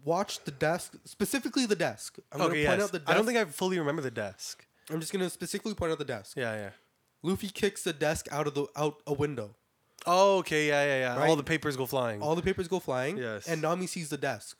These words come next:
Speaker 2: Yes.
Speaker 1: And Nami starts crying again. And she's like, she actually hated that desk.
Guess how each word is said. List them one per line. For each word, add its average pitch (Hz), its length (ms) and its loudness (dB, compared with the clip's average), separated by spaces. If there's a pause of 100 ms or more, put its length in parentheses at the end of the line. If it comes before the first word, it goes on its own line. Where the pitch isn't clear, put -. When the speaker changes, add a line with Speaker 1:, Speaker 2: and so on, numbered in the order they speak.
(280)
Speaker 2:
Yes. 98 380 -12 (180)
Speaker 1:
And 165 240 2
Nami 175 380 2
starts 156 380 -2
crying 147 360 0
again. 135 480 -4
And 143 160 -6
she's 156 280 -6
like, 139 220 -2 (840)
she 170 240 -4
actually 175 300 -2
hated 165 280 0
that 147 160 0
desk. 151 460 -6